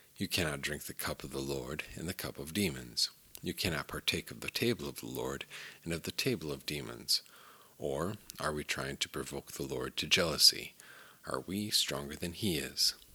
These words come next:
Everything is permitted, but not everything is beneficial. Everything is permitted, but not everything builds up. Let no one seek his own good, but that of others.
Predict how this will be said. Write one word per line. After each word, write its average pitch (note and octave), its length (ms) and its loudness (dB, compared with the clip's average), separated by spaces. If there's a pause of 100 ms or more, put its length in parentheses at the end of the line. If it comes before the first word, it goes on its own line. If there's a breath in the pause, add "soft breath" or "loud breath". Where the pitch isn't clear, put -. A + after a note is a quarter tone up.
(1080)
Everything E2+ 360 4
is C2+ 140 2
permitted, D#2 600 -2 (520 loud breath)
but D#2 140 0
not - 240 0
everything C2+ 440 -4
is B1+ 120 -2
beneficial. - 640 0 (460 loud breath)
Everything E2 420 4
is D#2 140 6
permitted, E2+ 600 0 (360 loud breath)
but - 160 -4
not - 300 -4
everything C2 520 -6 (260)
builds B1 280 4
up. - 260 -2 (640 loud breath)
Let D2 180 2
no D2+ 120 0
one D#2+ 160 2
seek - 260 6
his D2+ 140 2
own E2 200 2
good, B1+ 340 -2 (180)
but - 160 -4
that A#1+ 160 -2
of C#2 140 -4
others. - 480 4